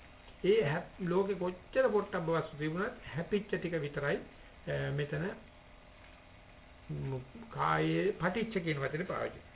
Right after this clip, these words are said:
කරන්නේ. කයට මොනවා හරි ඒ වගේ දෙයක් ඇවිල්ලා එළඹිච්ච ගමන් එතකොට කාය විඥානය පහළ වෙනවයි කියලා මෙතන සරුවත් සඳහන් කරනවා.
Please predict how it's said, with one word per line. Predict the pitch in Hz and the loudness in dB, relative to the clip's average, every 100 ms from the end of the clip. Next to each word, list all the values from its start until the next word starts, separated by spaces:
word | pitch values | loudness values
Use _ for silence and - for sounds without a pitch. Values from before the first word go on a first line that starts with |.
| - | -18
කරන්නේ. | - 151 170 | -8 -2 0
කයට | 175 185 | 0 -2
මොනවා | 156 143 147 160 160 | -2 0 2 2 2
හරි | 170 160 | 2 0
ඒ | 156 | 0
වගේ | 151 147 | 2 0
දෙයක් | 139 147 147 | 2 0 2
ඇවිල්ලා | 135 135 127 117 - - - | 2 2 2 -2 -8 -18 -2
එළඹිච්ච | 139 165 180 180 165 | 2 4 4 2 0
ගමන් | 131 139 160 233 453 - - - - - | 2 4 4 2 0 -10 -20 -20 -18 -8
එතකොට | 165 165 175 226 | -2 0 0 -2
කාය | - 170 170 | -2 2 2
විඥානය | 170 165 160 156 180 220 | 2 -2 0 0 0 0
පහළ | 151 165 160 | 0 0 0
වෙනවයි | 147 151 143 | 0 0 -2
කියලා | 139 156 | -2 -4
මෙතන | 175 160 165 | -4 -4 -4
සරුවත් | 147 139 131 | -2 -4 -4
සඳහන් | 131 135 - 151 | -8 -10 -6 -6
කරනවා. | 131 104 101 98 | -6 -8 -12 -12